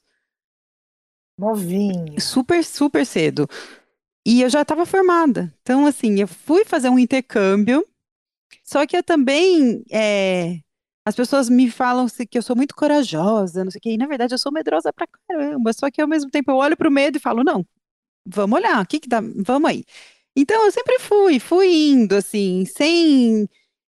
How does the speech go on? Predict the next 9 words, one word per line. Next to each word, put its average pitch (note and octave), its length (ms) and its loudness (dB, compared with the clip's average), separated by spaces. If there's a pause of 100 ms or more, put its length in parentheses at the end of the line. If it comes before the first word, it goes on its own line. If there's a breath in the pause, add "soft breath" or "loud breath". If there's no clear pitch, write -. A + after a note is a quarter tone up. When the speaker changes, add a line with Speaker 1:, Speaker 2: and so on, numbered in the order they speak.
(160)
Speaker 2:
sem D#4+ 360 2
me C4 120 6
lançar B3 460 0
muito G#3+ 720 0
num G#3 200 2
sentido G3+ 480 -4
de F3 380 -4
se G3+ 240 -6
joga, G3+ 720 0